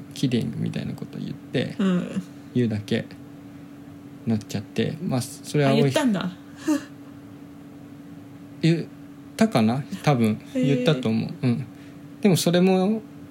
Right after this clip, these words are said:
Speaker 2: 不発で。
Speaker 1: シーン。
Speaker 2: <laughs> そっか。
Speaker 1: そうそうそう。あ、終わったと思ったね。で、まあ、そんなこんなで五枚減って、で、五枚減った状態で、なんか、「変わりましたか？」って言われて、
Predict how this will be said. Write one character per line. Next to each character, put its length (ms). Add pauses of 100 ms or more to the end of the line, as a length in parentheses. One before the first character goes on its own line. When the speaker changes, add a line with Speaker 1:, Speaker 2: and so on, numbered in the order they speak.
(420)
Speaker 2:
不 100
発 220
で。 60
Speaker 1:
シ 180
ー 420
ン。 40
Speaker 2:
<laughs> 1120
そ 140
っ 20 (120)
か。 120
Speaker 1:
そ 200
う 40
そ 140
う 20
そ 160
う。 40 (440)
あ、 80
終 120
わ 60
っ 120
た 140
と 160
思 140
っ 20 (100)
た 80
ね。 160 (1000)
で、 80
ま 100
あ、 40
そ 120
ん 40
な 80
こ 120
ん 40
な 60
で 80
五 120
枚 280
減 120
っ 20 (340)
て、 320 (760)
で、 100
五 80
枚 180
減 120
っ 20
た 180
状 200
態 240
で、 380
な 120
ん 40
か、 240
「変 120
わ 40
り 60
ま 140
し 80
た 100
か？」 120
っ 20
て 80
言 100
わ 60
れ 80
て、 160